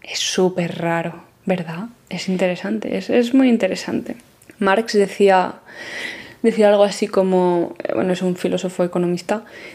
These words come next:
decía que, mm, s-, cuando encuentras, eh, aquello que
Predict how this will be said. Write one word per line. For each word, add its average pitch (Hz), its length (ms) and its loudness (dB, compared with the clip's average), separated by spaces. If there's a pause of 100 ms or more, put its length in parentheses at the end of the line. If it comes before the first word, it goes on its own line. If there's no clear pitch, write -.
decía 185 500 0
que, 180 440 2
mm, 170 600 -6
s-, - 240 -6
cuando 196 260 2
encuentras, 208 1040 0
eh, 190 500 -2
aquello 190 500 -2
que 180 580 -2